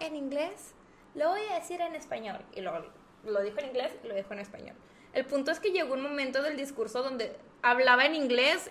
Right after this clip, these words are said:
y luego se pasaba a español, pero para decir otra cosa, y se le olvidaba lo que dijo en inglés, entonces se pasaba a español y decía otra cosa. Fue el discurso más spanglish que he escuchado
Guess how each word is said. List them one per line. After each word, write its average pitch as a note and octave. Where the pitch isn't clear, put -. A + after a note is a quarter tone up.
y -
luego B3
se D#4+
pasaba B3
a -
español, C4
pero C4
para B3+
decir A#3
otra -
cosa, A#3+
y C#4+
se -
le B3
olvidaba A3
lo C4+
que A#3+
dijo A#3+
en C4
inglés, A3+
entonces A#3+
se E4
pasaba C4+
a -
español B3
y B3+
decía B3+
otra A#3+
cosa. B3
Fue E4
el F#4
discurso G4+
más B4
spanglish E4
que -
he G#4+
escuchado B4